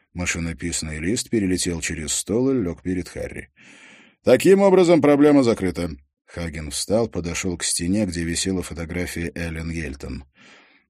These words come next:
«Халварсон — уже второй напарник, которого вы потеряли, верно?» Харри кивнул.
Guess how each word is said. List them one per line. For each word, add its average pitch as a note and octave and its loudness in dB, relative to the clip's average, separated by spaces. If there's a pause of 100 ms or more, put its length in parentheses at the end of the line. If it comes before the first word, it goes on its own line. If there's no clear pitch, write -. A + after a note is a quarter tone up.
«Халварсон — A2+ 4 (640)
уже D#2 -8
второй G2+ 2
напарник, D#2 -2
которого D#2+ -8
вы D#2+ -8
потеряли, D2+ -8 (640)
верно?» G#2 2 (880)
Харри G2 0
кивнул. D#2+ -6